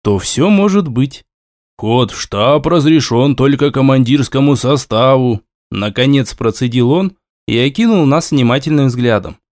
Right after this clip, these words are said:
«А вы новенькие из Крайдала?» «Так точно», неожиданно покладисто подтвердил Вильхиор.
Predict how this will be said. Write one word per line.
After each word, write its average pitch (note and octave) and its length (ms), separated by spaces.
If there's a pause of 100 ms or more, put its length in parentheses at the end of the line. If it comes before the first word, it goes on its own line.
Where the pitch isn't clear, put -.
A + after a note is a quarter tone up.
(360)
«А A2 400
вы C#3 220
новенькие B2+ 720
из A2 140
Крайдала?» B2 720 (480)
«Так G2+ 360
точно», C#3 800 (160)
неожиданно B2 720
покладисто D#3+ 640
подтвердил A2+ 640
Вильхиор. A2+ 640